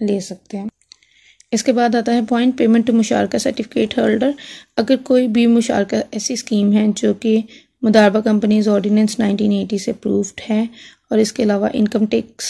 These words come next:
से भी अप्रूव्ड है और सिक्योरिटी एक्सचेंज कमीशन से अप्रूव्ड है, तो इनकम टैक्स अलाउ करते हैं कि वो मुशारका स्कीम होल्डर जो है उसके पास जो भी सर्टिफिकेट उसने होल्ड किया हुआ है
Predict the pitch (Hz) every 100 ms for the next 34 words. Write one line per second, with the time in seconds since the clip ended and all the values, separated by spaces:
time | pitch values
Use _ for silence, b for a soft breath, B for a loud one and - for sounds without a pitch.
0 | - 247 208 214 233 226 214 226 220 -
1 | - 220 208 202 220 - - 208 - 208
2 | 196 220 226 214 214 202 196 202 202 220
3 | 214 B B B B - 214 214 208 214
4 | - 226 208 208 208 202 226 226 226 214
5 | 220 214 214 208 214 190 233 214 - 214
6 | 208 202 202 190 208 190 226 196 196 190
7 | 214 208 202 220 202 226 226 - - 240
8 | 202 214 247 202 202 190 - 208 196 202
9 | 208